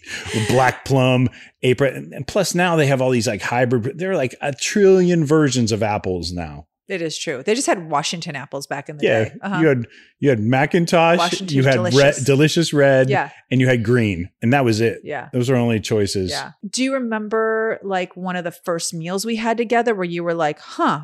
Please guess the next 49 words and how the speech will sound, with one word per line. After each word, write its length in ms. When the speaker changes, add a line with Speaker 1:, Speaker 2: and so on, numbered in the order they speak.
Speaker 1:
I've 200
never 220
had 240
this"? 200
Like, 200
in 140
addition 560
to 180
asparagus, 580
was 100
there 120
a 100
meal 520
that 120
we 160
had 380
together 460
where 100
you're 140
like, 180
Oh 120
my 160
gosh, 400
I've 160
never 200
had 200
this 160
homemade. 480
Speaker 2:
Uh, 460
I'd 220
never, 420
well, 160
you 100
made 300
red 180
beans 280
and 120
rice 240
for 140
me 260
because 360
I 40
was 160
a 40
huge, 420
like, 280
Creole 640
Cajun 520
fan. 440